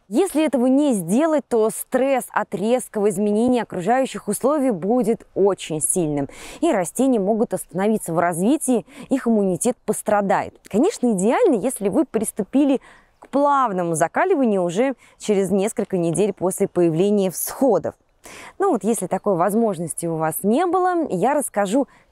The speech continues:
как приучить рассаду к новым условиям за несколько недель. Закаливание включает в себя три главных этапа.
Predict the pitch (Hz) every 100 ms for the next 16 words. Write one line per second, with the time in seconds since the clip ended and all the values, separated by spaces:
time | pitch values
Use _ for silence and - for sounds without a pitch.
0 | - 226 196 - - 165 165 - 170 160
1 | 151 - 233 285 262 - 180 180 247 220
2 | 196 160 - 220 277 285 247 _ _ _
3 | - 208 190 170 196 180 - 170 160 170
4 | 143 - _ - 220 370 254 185 180 202
5 | 247 359 - - 214 190 - 339 302 -
6 | 190 240 269 - _ _ _ 233 254 233
7 | 196 185 202 196 - 196 202 156 - -